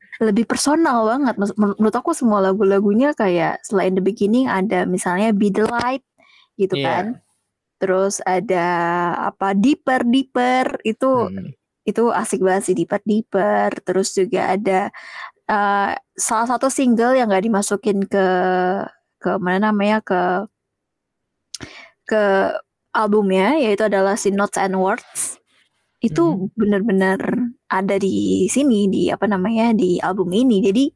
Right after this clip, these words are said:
Speaker 2: Hmm.
Speaker 1: bener-bener yang gila banget gitu, yang bener-bener personal banget. Nggak ngerti kayak, kayak mereka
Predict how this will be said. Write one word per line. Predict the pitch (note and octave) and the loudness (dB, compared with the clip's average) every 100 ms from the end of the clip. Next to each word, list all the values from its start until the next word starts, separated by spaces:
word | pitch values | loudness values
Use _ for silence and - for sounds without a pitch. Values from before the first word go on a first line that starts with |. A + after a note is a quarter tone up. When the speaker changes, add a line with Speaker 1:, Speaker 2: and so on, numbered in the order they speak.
| _ - | _ -10
Speaker 2:
Hmm. | C#3 C3+ | -8 -4
Speaker 1:
bener-bener | D3 F#3 F3+ F3+ F3 E3+ | 0 2 2 0 -2 -2
yang | G#3 G#3 A3 G3+ A3+ - - - _ _ - | -2 -2 -2 -2 -4 -10 -20 -20 _ _ -2
gila | G3 G3+ F#3+ | 2 2 2
banget | F#3 G3 F#3+ | 0 -2 -2
gitu, | G#3 G3+ | -2 0
yang | F#3+ F#3+ | 0 0
bener-bener | G#3 F#3 F#3 | -2 0 0
personal | F3 F#3+ G#3+ G3+ F#3+ | 0 -4 -2 0 0
banget. | F#3 G3 G3 - _ - | 0 -2 -4 -6 _ 0
Nggak | G3+ F#3+ | 2 2
ngerti | G3+ - A3 | 0 -2 0
kayak, | G3 F3+ - - | 0 0 -4 -6
kayak | F#3+ F#3 | -2 -2
mereka | G3 G3 - | -2 -2 -2